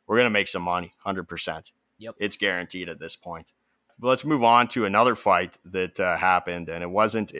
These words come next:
Speaker 1: if we mentioned earlier, it wasn't in a ring, but it was, uh, between Mike Tyson and some random guy, and it took place on a plane. Uh, what'd you think of that whole incident? It was Mike Tyson just, uh, you know, boxing the shit out of some guy in a plane 'cause he was kinda harassing him for an autograph or something like that.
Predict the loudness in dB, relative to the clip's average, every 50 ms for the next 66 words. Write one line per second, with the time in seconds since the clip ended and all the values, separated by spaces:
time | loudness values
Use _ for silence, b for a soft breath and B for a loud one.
0 | -14 -14 -10 -6 -4 -4 -2 0 0 0 0 0 -2 -6 -4 -2 -2 -2 -2 0
1 | 4 4 4 4 4 4 4 4 4 4 4 4 4 4 4 2 0 b b b
2 | b b b b _ _ _ 4 4 4 4 2 0 0 0 2 2 4 4 6
3 | 4 4 2 0 -2 0 2 2 4 6 4 4 4 2 2 4 4 4 4 2
4 | 0 -2 -2 -2 -2 -2 -2 -2 -2 0 2 4 4 4 2 2 0 2 6 6
5 | 8 8 8 6 4 0 -6 _ _ _ _ _ _ _ -4 -2 -2 -2 0 -2
6 | -2 0 4 4 4 4 4 4 4 4 4 2 0 -4 _ 0 2 4 4 6
7 | 4 2 0 -4 -10 -16 _ _ _ _ _ _ _ _ _ _ _ 0 2 4
8 | 4 4 4 2 2 2 2 4 4 4 4 4 4 4 4 4 4 4 4 4
9 | 2 2 0 0 -2 -2 -2 -2 -4 -4 -2 0 2 2 2 2 2 2 2 2
10 | 2 2 0 -2 -2 -2 -2 -2 -2 -2 0 2 4 6 6 6 4 2 0 _
11 | _ _ _ -4 0 2 2 2 0 -2 _ _ _ _ 2 4 4 4 4 2
12 | -2 -6 -4 -4 -2 0 2 4 4 4 2 0 -2 -4 -2 0 0 0 0 0
13 | -2 -4 -2 0 0 0 -2 -4 -6 -6 -6 -6 -8 -2 0 0 2 2 0 0
14 | 0 0 2 2 2 0 -2 -4 -6 -6 -6 -6 -6 -4 -4 0 0 0 0 0
15 | -2 -4 -4 -4 -4 -6 -6 -4 -4 -4 -4 -4 -8 -10 -8 -10 -10 -10